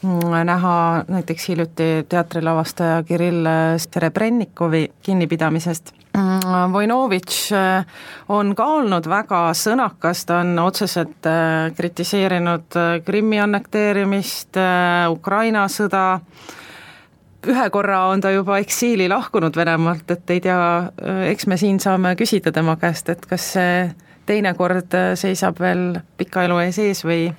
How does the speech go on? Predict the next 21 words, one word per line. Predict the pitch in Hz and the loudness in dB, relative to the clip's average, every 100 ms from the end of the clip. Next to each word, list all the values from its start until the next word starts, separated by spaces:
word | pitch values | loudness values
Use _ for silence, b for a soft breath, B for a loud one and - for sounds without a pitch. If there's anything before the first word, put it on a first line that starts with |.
| B B B B | B B B B
või | 185 190 | 0 0
mitte. | 240 - 175 165 B B B - | 0 -2 -2 -2 B B B -4
Äh, | 196 190 185 185 | 0 2 2 0
aga | - 220 208 | 0 0 0
tahtsin | 247 269 233 | 0 0 -2
sinu | 240 330 330 | 0 0 0
käest | 196 170 - 214 | 0 -2 -2 0
uurida | 233 226 160 160 160 165 | 0 0 0 0 2 2
veel | 165 185 | 2 0
seda, | 202 262 269 180 | 0 0 0 0
et, | 175 - | -2 -4
äh, | 180 190 | -4 -2
kuidas | 214 262 247 - | 0 -2 -2 0
meil, | 196 180 185 180 | 0 2 2 2
äh, | 180 175 180 175 165 B B B | 2 2 2 0 -4 B B B
eesti | - 277 - 170 | -2 -2 -2 -2
keelde, | 175 170 165 160 165 160 165 160 170 | 0 2 0 0 2 4 2 2 0
äh, | - 175 170 165 165 165 160 - - _ _ - | 0 0 2 2 2 2 -2 -6 -14 _ _ -8
noorema | - 208 226 208 165 160 156 | -4 -2 -2 -2 -2 0 0
või | 156 160 160 | 0 0 0
uuema | 190 220 156 156 | 0 0 0 0